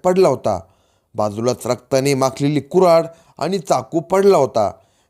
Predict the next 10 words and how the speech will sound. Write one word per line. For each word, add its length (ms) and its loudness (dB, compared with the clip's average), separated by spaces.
या 220 -2
घटनेत 480 2
लिखिताचा 480 -2
जागीच 500 0
मृत्यू 300 -2
झाला 260 2
होता, 380 2
तर 140 -4
नवीन 340 -2
हा 140 0